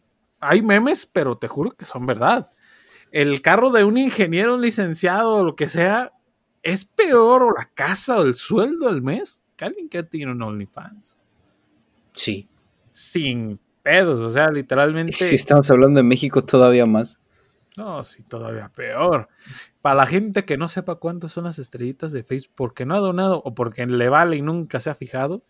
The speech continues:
Speaker 1: cinco mil estrellitas, si no mal recuerdo, eran cinco
Speaker 2: Cincuenta
Speaker 1: dólares,
Speaker 2: do-,
Speaker 1: cincuenta,
Speaker 2: no.
Speaker 1: cincuenta dólares.
Speaker 2: Cincuenta dólares, ¿no? No.
Speaker 1: Son,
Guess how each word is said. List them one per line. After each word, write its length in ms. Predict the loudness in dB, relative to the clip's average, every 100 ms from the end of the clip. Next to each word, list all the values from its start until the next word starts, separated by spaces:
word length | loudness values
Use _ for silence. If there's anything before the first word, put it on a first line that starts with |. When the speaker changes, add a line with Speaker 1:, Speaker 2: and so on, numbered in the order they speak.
| _ _ _ _ _ _ _ _ _ _ _ -20 _
Speaker 1:
cinco 380 | -8 -8 -4 -4
mil 220 | -2 0
estrellitas, 680 | 0 -2 -4 -4 -4 -6 -8
si 140 | -8 -10
no 120 | -8
mal 180 | -8 -10
recuerdo, 540 | -12 -8 -8 -8 -12 _ -14
eran 880 | -8 -6 -6 -6 -8 -10 -12 -16 -20 _ _ _ _ _ _
cinco 380 | -8 -6 -2 -2
Speaker 2:
Cincuenta 200 | 2 2
Speaker 1:
dólares, 100 | 2
Speaker 2:
do-, 60 | 0
Speaker 1:
cincuenta, 320 | -4 -6 -4 -4
Speaker 2:
no. 60 |
Speaker 1:
cincuenta 480 | -6 -8 -8 -6 -4
dólares. 340 | -4 -6 -6 -8
Speaker 2:
Cincuenta 380 | -6 -6 -4
dólares, 340 | -6 -4 -8 -10
¿no? 140 | -10
No. 280 | -4 -4 -4
Speaker 1:
Son, 200 | -6 -10